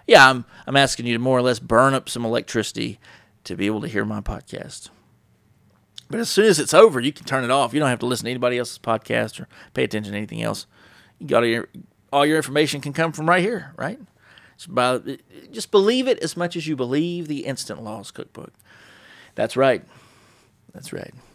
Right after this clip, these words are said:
I've got a chicken enchilada, burrito, baked cake, bowl. Da, da, da. No, fuck that. <laughs> Fuck that. I always wondered how you could fucking get brainwashed when you got all that skin and bone around it.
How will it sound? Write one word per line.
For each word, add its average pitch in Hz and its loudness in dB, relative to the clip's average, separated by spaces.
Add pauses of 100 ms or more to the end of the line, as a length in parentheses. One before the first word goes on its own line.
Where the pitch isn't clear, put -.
(800)
I've - -12
got - -6
a 90 -8
chicken 85 -6
enchilada, 98 -4
burrito, 107 -6
baked 113 -10
cake, 110 -6 (140)
bowl. 101 -6
Da, - -10
da, - -18
da. - -20 (280)
No, - -16 (440)
fuck - -12
that. - -10 (640)
<laughs> - -16
Fuck - -10 (100)
that. - -18 (1400)
I 220 8
always 277 8
wondered 208 4
how 139 4
you 147 2
could 127 -8
fucking 131 -2
get 139 -6
brainwashed 120 -2
when 113 -6
you 120 -6
got 127 0
all 131 4
that 131 0
skin 135 -2
and 113 -8
bone 135 -2
around 120 -8
it. - -14